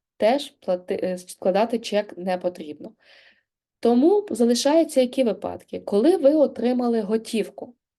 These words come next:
Ну, якщо у вас торгівля безпосередньо відбувається за готівку, ви маєте виписати чек.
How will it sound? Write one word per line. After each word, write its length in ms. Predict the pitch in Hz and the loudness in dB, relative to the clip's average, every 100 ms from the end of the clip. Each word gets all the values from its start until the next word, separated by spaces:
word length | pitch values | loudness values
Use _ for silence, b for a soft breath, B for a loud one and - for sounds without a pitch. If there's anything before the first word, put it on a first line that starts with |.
| _ | _
Ну, 100 | 165 | -12
якщо 220 | 175 - 302 | -12 0 2
у 40 | |
вас 140 | 330 | 2
торгівля 400 | - 240 262 277 | -2 -4 -2 -2
безпосередньо 580 | 208 202 202 - 247 226 | -4 -8 -10 -6 -6 -6
відбувається 460 | 190 190 196 190 190 | -6 -4 -4 -6 -6
за 180 | 180 240 | -4 -2
готівку, 640 | 277 247 196 202 254 247 b b b b - | -2 -4 -10 -8 -12 -12 b b b b -16
ви 240 | 180 226 | -4 -2
маєте 720 | 226 196 202 208 196 185 185 - _ _ - | -2 -4 -2 -4 -2 -2 -4 -8 _ _ -12
виписати 480 | 175 185 185 - 175 | -8 -6 -8 -10 -12
чек. 380 | - 165 - | -8 -8 -8